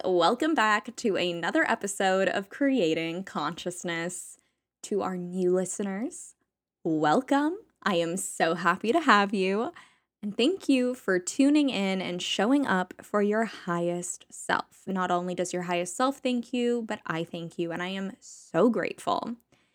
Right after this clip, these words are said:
I say this every episode, but I am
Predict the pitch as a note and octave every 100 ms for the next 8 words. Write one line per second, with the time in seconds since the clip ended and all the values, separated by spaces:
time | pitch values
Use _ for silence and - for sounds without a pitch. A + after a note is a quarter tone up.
0 | _ _ _ _ _ _ _ _ _ G#3+
1 | A3+ - C4 B3+ B3 A#3 - - F#3 F3+
2 | F#3+ G3 F#3+ G#3 - G3 G3 F#3+ G3 -
3 | G3 F#3+ F#3 G3 A#3+ A3 A3